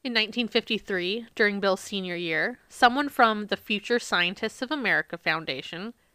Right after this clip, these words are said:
called the superintendent and said to him, "We are pleased to inform you that one of your students has won a h-,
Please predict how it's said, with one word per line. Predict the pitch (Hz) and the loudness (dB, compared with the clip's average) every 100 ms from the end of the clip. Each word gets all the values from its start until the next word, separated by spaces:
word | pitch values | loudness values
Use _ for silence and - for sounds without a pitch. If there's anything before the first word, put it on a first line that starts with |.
| _ _ _ _ | _ _ _ _
called | - 220 226 | 8 8 6
the | 285 | 0
superintendent | 269 - 294 294 214 185 196 | 0 -2 -2 -2 -2 -2 -2
and | 202 - | -4 -2
said | 202 | -2
to | 202 | 0
him, | 196 196 196 - _ _ _ _ | -4 -4 -6 -14 _ _ _ _
"We | 320 | 2
are | 302 | 2
pleased | - 302 302 - | 2 2 2 2
to | - | -4
inform | 196 - 208 208 202 | -6 -4 0 0 0
you | 175 165 | -4 -2
that | 185 185 | 2 2
one | 208 | 2
of | 247 | 0
your | 226 | 0
students | 202 - 208 208 | -2 -4 -4 -2
has | 233 202 | -4 -4
won | 185 170 190 | -2 -2 0
a | |
h-, | 226 | -2